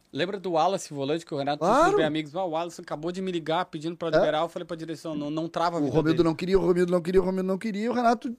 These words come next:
Speaker 2: disse, "Cara, não, não
Speaker 1: Foi um
Speaker 2: podemos."
Speaker 1: baita negócio, né? Dez milhões de euros
Speaker 2: Não,
Speaker 1: pelo
Speaker 2: não, mas
Speaker 1: Wallace.
Speaker 2: eu tô dizendo, eu tô falando sobre outro aspecto, eu tô falando o Renato nessa hora,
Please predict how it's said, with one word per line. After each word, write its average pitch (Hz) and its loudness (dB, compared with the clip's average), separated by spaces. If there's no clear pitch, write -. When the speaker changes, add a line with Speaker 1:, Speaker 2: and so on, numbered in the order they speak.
Speaker 2:
disse, - -12
"Cara, 214 4
não, 113 -4
não 107 -8
Speaker 1:
Foi 123 -2
um 127 -4
Speaker 2:
podemos." 139 -2
Speaker 1:
baita 254 2
negócio, 160 -4
né? 117 -4
Dez 147 0
milhões 196 -2
de 156 -4
euros 226 0
Speaker 2:
Não, 202 -4
Speaker 1:
pelo 214 2
Speaker 2:
não, 214 0
mas 196 2
Speaker 1:
Wallace. - 0
Speaker 2:
eu 190 6
tô 214 4
dizendo, 220 4
eu 175 2
tô 185 -2
falando 208 -2
sobre 208 4
outro 226 4
aspecto, 208 -2
eu 135 -8
tô 156 -6
falando 170 2
o 208 -2
Renato 160 2
nessa 202 4
hora, 214 4